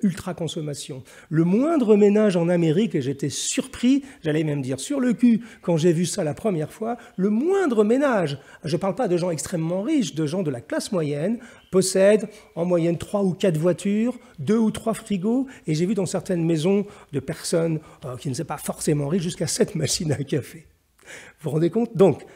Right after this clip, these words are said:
à cette promesse de libération, j'écris, est venu se greffer un effet pervers que j'appelle, que j'appellerais l'ultra-marketing, qui a produit une nouvelle sorte de mouton. On est arrivé à un tournant dans le lavage de cerveau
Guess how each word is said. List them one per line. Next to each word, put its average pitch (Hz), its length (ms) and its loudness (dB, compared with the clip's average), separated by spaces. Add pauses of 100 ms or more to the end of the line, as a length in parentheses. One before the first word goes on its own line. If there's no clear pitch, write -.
(120)
à 170 80 -2
cette - 240 -2
promesse 247 400 8
de 180 80 8
libération, 185 840 2 (480)
j'écris, 233 540 -2 (240)
est 180 100 10
venu 214 300 6
se 247 140 2
greffer 185 400 2
un 208 100 2
effet 214 260 2
pervers 196 640 2 (460)
que 160 120 2
j'appelle, 131 580 -2
que 160 100 -4
j'appellerais 139 640 -2 (320)
l'ultra-marketing, 208 1600 0 (220)
qui 208 160 -2
a 208 40 0
produit 185 440 0
une 165 240 0
nouvelle 175 280 0
sorte - 360 -6
de 240 160 -2
mouton. 247 480 4 (640)
On 160 120 4
est 254 180 6
arrivé 185 380 4
à 233 140 4
un 165 80 4
tournant 202 500 4
dans 185 120 2
le 143 100 2
lavage 196 400 6
de 165 140 2
cerveau 135 440 -4